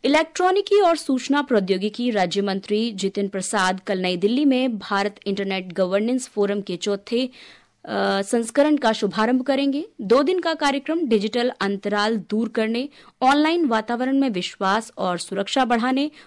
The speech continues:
और राष्ट्र निर्माण के लिए उन्नत तकनीकों का लाभ उठाने पर केंद्रित होगा। ये सुरक्षित, समावेशी और नैतिक रूप से शासित इंटरनेट की आवश्यकता पर भी बल देगा। कार्यक्रम का विषय भारत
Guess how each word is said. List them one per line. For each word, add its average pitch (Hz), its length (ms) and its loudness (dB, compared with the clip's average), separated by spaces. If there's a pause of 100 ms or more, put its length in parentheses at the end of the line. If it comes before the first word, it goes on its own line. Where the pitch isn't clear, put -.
(120)
और 240 220 4
राष्ट्र 247 380 0
निर्माण 220 440 2
के 214 160 0
लिए 170 240 -2
उन्नत 262 480 0
तकनीकों 226 480 -2
का 190 260 0 (300)
लाभ 220 400 2
उठाने 202 460 -2
पर 196 200 -4
केंद्रित 180 480 -2
होगा। 175 340 -2 (420)
ये 233 140 0
सुरक्षित, 269 680 -2 (140)
समावेशी 233 760 0
और 196 240 -2
नैतिक 202 380 -4
रूप 214 160 -2
से 214 200 -4
शासित 226 540 -2
इंटरनेट 208 480 -2
की 214 160 -4
आवश्यकता 185 600 -4
पर 180 180 -8
भी 214 140 -2
बल 254 200 0
देगा। 262 320 -4 (360)
कार्यक्रम 233 380 2
का 214 140 -2
विषय 214 380 -4
भारत 190 400 -4